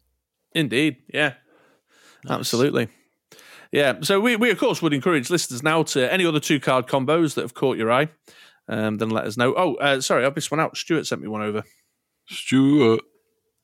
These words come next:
Speaker 1: Um, but Stu sent this on Facebook <laughs> Messenger.
Speaker 2: Oh, okay.
Speaker 1: Um, yeah. See, this is the thing. I need to, uh, I mentioned this last week, didn't I? And said I need to start,
Speaker 2: Streamline.
Speaker 1: uh, yeah,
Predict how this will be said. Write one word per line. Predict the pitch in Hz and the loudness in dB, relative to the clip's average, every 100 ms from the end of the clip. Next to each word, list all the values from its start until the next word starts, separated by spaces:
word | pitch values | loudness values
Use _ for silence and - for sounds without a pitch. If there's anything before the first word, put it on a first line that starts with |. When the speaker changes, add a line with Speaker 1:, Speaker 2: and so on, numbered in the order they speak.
| _ _ _ _ - | _ _ _ _ -4
Speaker 1:
Um, | 110 110 110 | 0 0 0
but | 107 - | -2 -4
Stu | - 123 113 107 | -2 0 0 0
sent | - 110 | 0 0
this | 104 107 - - | -4 -4 -4 -6
on | - 110 110 107 104 - _ - | -6 -2 -2 -2 -6 -12 _ -12
Facebook | - 110 - | -10 -8 -6
<laughs> | |
Messenger. | 117 - 139 - - - _ _ _ _ _ _ - - - | -2 0 0 -2 -4 -16 _ _ _ _ _ _ -20 -12 -4
Speaker 2:
Oh, | 95 | -4
okay. | - 85 | -4 -8
Speaker 1:
Um, | - 92 113 85 - _ _ | -6 -4 -4 -6 -12 _ _
yeah. | 113 104 - - - | 0 0 -4 -18 -6
See, | 127 | -2
this | 127 139 | -2 -2
is | 123 | -2
the | 120 | -2
thing. | 120 117 | -4 -2
I | 120 | -2
need | 120 117 | -2 -2
to, | - 117 110 110 110 | -4 -2 0 0 0
uh, | 110 107 - _ _ _ _ _ _ _ _ - | 0 -2 -6 _ _ _ _ _ _ _ _ -4
I | |
mentioned | 120 120 95 | -2 -2 -4
this | 101 | -4
last | 107 - | -6 -2
week, | 113 | -2
didn't | 117 110 | -2 -2
I? | 107 | -2
And | 104 | -2
said | 113 | -2
I | 110 | 0
need | 107 104 | -4 -6
to | |
start, | - 110 107 - _ | -4 0 0 -2 _
Speaker 2:
Streamline. | - - 135 131 110 98 95 | -14 -4 0 2 2 2 0
Speaker 1:
uh, | 87 - _ _ _ _ _ _ _ | -6 -16 _ _ _ _ _ _ _
yeah, | 123 113 110 | 0 2 0